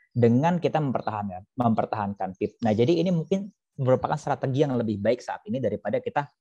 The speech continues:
memancing nafas pasien dengan kita, eh, membuka katup, eh, me-, eh, membuka katup A P L ke, eh, minimal ya.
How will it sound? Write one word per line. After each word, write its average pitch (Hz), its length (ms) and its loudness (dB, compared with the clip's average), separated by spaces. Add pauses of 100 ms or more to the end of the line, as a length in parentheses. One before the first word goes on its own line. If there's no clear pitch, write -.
(380)
memancing 147 400 4
nafas 131 320 -4
pasien 131 320 -2
dengan 113 240 -2
kita, 127 240 -4 (320)
eh, 104 560 2
membuka 107 400 2
katup, 117 320 -4 (320)
eh, 98 480 -2
me-, 117 200 0 (200)
eh, 110 320 0
membuka 110 400 0
katup 110 240 -6 (480)
A 113 80 -4
P - 160 -2
L 120 400 4
ke, 123 240 4 (800)
eh, 104 160 0
minimal 101 480 2
ya. 139 160 4